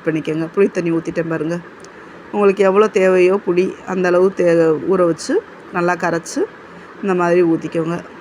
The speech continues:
குழம்பே பார்க்க எவ்வளோ சூப்பரா இருக்கு பார்த்தீங்களா? இப்போ வந்து நமக்கு வந்து கருவாட்டு குழம்பு ரெடி ஆயிடுச்சு.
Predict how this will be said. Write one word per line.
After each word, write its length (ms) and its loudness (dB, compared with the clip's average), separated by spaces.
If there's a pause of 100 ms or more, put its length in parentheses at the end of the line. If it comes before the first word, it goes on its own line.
குழம்பே 340 0
பார்க்க 380 -2
எவ்வளோ 320 2
சூப்பரா 280 -4
இருக்கு 200 -6
பார்த்தீங்களா? 460 -4
இப்போ 180 -8
வந்து 160 -4
நமக்கு 240 -4
வந்து 240 -4
கருவாட்டு 360 -2
குழம்பு 300 -6
ரெடி 240 2
ஆயிடுச்சு. 440 0